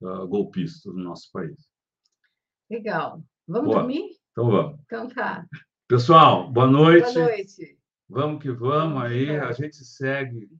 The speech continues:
Speaker 1: com uma, nossa programação tá, nesse mês, tá toda dedicada aí, a quase toda. Temos,
Speaker 2: Uhum.
Speaker 1: temos umas coisas de arte aí
Speaker 2: Uhum.
Speaker 1: legais também, mas aí a discussão do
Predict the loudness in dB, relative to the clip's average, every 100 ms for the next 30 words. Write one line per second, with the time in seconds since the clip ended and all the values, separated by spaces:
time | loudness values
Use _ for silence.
0 | _ -12 -8 -8 -10 -14 _ _ _ -18
1 | -16 -12 -12 -12 -14 -12 -8 -6 -6 -6
2 | -8 -6 -6 -6 -12 _ _ _ _ -14
3 | -12 -10 -8 -8 -8 -12 -6 -2 -2 -2
4 | -4 -10 -8 -6 -6 -6 -8 -10 _ _
5 | _ _ -20 -18 -18 -20 _ -14 -12 -12
6 | -12 -12 -10 -8 -4 0 2 2 2 -4
7 | -8 -6 -6 -6 -8 -8 -8 -10 -12 -6
8 | -4 -2 -6 -8 -12 -14 -14 -10 -4 -4
9 | -6 _ _ _ -6 -4 -4 -4 -4 -2
10 | -2 0 -2 -4 -8 -10 -12 -10 -8 -6
11 | -6 -8